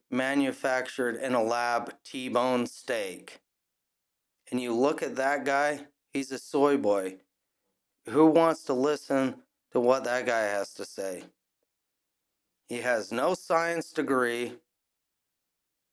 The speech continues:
He knows nothing about anything except for being a philanthropist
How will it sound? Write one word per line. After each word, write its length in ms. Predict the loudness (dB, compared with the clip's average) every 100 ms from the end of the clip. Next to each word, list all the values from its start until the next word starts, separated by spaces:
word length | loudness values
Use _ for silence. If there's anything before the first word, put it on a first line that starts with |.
| _ _ _ _ _ _
He 140 | -2 0
knows 360 | 2 2 2
nothing 680 | 0 2 2 0 -4 -4 0
about 480 | 2 2 2 0 -6 -6
anything 680 | -4 -2 -4 -4 -6 -4 -6
except 580 | -8 -10 -4 0 0 2
for 360 | 4 4 2 -6 _ _ _ _ _ _ _ _ _ _ _ _ _ _ _ _ _ _ _ _ -6
being 640 | -2 2 2 2 0 -2 -12 _ _ _ _ _ _ _ _ _ _ -4
a 380 | -2 -2 -4 -10 _
philanthropist 1400 | -4 -2 0 0 0 -2 -2 -4 -4 -4 -2 -2 -4 -20